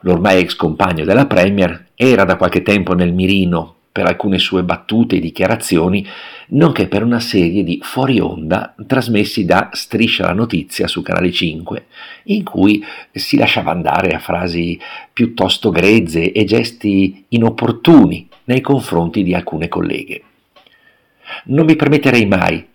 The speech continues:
anche da una rubrica che vuol tentare di fare satira, di infierire o fare del sarcasmo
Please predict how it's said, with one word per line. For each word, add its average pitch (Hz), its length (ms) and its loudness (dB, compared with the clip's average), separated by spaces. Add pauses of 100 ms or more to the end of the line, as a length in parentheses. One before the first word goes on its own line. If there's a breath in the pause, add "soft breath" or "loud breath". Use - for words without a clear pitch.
(220)
anche 113 240 -2
da 87 120 2
una 90 160 2
rubrica 87 400 2
che 85 80 -2
vuol 80 180 0
tentare 95 420 0
di - 120 -4
fare 87 240 -4
satira, - 600 -6
di 117 300 2
infierire 120 600 6
o 98 60 0
fare 98 240 0
del 87 140 0
sarcasmo 90 840 -2